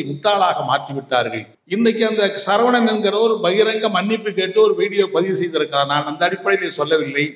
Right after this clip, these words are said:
நான் அந்த மலையை மாற்றப் போகிறேன், கைப்பற்றப் போகிறேன் என்று சொல்லவில்லை. நான் சொன்னதனுடைய அர்த்தம் கிறிஸ்துவனுடைய பண்பாடு, எங்களை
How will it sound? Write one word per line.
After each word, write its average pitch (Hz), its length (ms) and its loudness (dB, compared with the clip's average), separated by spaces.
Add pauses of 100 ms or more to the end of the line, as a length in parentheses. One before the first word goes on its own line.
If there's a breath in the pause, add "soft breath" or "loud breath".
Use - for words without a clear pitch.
(140)
நான் 180 260 0
அந்த 175 140 -2
மலையை 220 420 2
மாற்றப் 196 420 0
போகிறேன், 190 400 2
கைப்பற்றப் 202 520 -2
போகிறேன் 196 280 2
என்று 190 160 -6
சொல்லவில்லை. 151 500 0 (340)
நான் 185 320 -2
சொன்னதனுடைய 240 680 0
அர்த்தம் 226 420 0
கிறிஸ்துவனுடைய 220 680 2 (100)
பண்பாடு, 175 580 0 (180)
எங்களை 175 320 -2